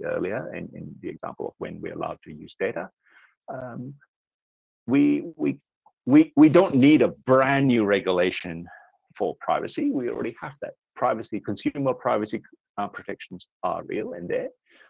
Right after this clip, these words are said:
Uh, and, and we just need to, to, to figure out how to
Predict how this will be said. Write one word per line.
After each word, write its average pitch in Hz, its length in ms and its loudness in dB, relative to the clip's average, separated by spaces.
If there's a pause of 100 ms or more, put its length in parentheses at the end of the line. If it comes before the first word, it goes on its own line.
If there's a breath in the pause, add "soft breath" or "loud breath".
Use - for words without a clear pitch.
(140 soft breath)
Uh, 101 300 -6
and, 104 320 -8
and 104 100 -6
we 107 80 0
just 151 220 -4
need 156 240 -2
to, 120 260 0 (720 loud breath)
to, - 440 0
to 104 80 -10
figure 107 360 0
out - 240 0
how 95 320 -2 (160)
to 87 260 -10